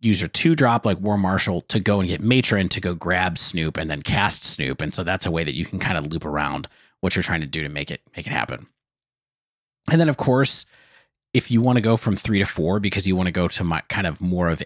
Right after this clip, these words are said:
a card advantage-y kind of plan, you can use something like Goblin Matron to go and get a Ringleader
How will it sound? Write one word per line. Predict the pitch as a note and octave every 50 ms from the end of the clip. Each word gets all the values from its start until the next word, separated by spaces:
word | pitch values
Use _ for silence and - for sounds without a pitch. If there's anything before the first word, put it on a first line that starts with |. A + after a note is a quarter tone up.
| -
a | - E2 E2 D#2+ D#2 D#2 D2+ C2+ C2 - - _ _ _ _ _ _ _ _ _ _ _ _
card | - - G#2 G2 G2+
advantage-y | F#2 F#2+ F#2+ F#2 F2 E2+ E2+ F#2+
kind | F2 - F#2+ E2+
of | E2+
plan, | - - F#2+ F2 F#2 F#2+
you | F2+ F#2 F2+
can | - G#2 G2
use | F2+ F#2+ G2 F#2+ F2+ - - - -
something | - G#2 F#2 F#2 F2 D#2
like | D2 -
Goblin | - D#2+ D#2 D2+ D2+ D2
Matron | D#2+ F#2 G2 - - G2 F2+ E2+
to | - - -
go | - E2+ D#2
and | D#2 D2+
get | D2 - D#2 D2
a |
Ringleader | D2 D#2+ G2+ B2 C#3 C3+ B2 B2 A#2 G#2+ G#2 G2+ G2